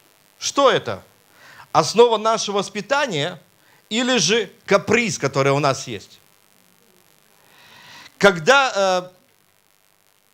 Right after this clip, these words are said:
мы говорим, «Ну, в принципе, нормально». Что мы имеем в виду, когда мы говорим, «В принципе, все нормально»? А? То, во что мы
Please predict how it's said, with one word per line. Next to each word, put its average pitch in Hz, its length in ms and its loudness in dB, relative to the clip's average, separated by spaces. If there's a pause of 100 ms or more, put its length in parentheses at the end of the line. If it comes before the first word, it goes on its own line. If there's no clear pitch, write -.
(320)
мы 220 380 0
говорим, 190 580 0 (420)
«Ну, 247 180 -4
в - 80 -20
принципе, 233 680 -2 (280)
нормально». 175 720 -2 (1700)
Что 214 520 0
мы 143 400 -4
имеем 127 500 -4
в 120 60 -6
виду, 131 200 -4
когда 127 220 -4
мы 117 140 -6
говорим, 117 140 -6
«В 117 60 -20
принципе, 160 520 -6
все 131 160 -6
нормально»? 110 480 -8 (1080)
А? 180 260 0 (840)
То, 240 160 6
во 254 100 2
что 247 220 -4
мы 220 180 0